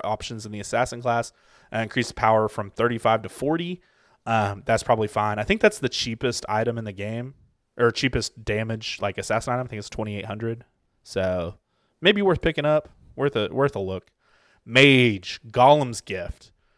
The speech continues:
So this got, uh, an additional ten physical armor added to it. Um, it already has, it already, it's, it's one of the most power items in the game, and it's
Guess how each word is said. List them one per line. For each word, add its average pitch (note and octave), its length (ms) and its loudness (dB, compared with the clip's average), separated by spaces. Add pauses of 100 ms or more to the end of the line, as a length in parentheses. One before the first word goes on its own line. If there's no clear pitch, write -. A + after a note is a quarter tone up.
(500)
So A2+ 280 4
this C3+ 480 4
got, A#2+ 480 2
uh, A2 280 0
an A#2 160 -2
additional A#2 460 -2
ten C#3 560 -4
physical C3 560 -4
armor G#2 320 -6
added F#2 320 -8
to - 160 -8
it. F#2+ 220 -6 (640)
Um, G2 540 -2 (840)
it D#3 160 -4
already E3+ 360 8
has, D#3 720 2
it D3 160 4
already, G3 400 6
it's, D3 160 -6 (180)
it's C#3 220 -8
one C#3 180 0
of C4 60 0
the A#3+ 120 6
most C3 540 0 (180)
power C3 460 2
items B2+ 360 -2
in D3 60 -8
the C3 80 -4
game, B2+ 420 -10 (680)
and C#3+ 220 4
it's F4 160 8